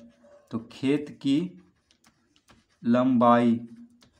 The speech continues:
खेत की लंबाई बराबर, तो खेत की लंबाई को हम कितना माने थे? दो एक्स प्लस छः, यानी दो गुना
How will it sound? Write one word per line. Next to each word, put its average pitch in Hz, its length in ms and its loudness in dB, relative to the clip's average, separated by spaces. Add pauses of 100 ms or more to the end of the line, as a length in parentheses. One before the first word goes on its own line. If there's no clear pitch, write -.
(100)
खेत 135 280 -8
की 147 140 -2
लंबाई 135 420 2
बराबर, 117 340 -2
तो - 680 -20
खेत 143 220 -4
की 156 120 -2
लंबाई 147 360 2
को 165 100 -6
हम 156 100 -6
कितना 160 260 -2
माने 131 280 2
थे? 113 160 -8
दो 135 260 0
एक्स 156 220 -2
प्लस 151 340 -2
छः, 117 200 -4 (800)
यानी 117 340 2
दो 139 240 2
गुना 147 300 0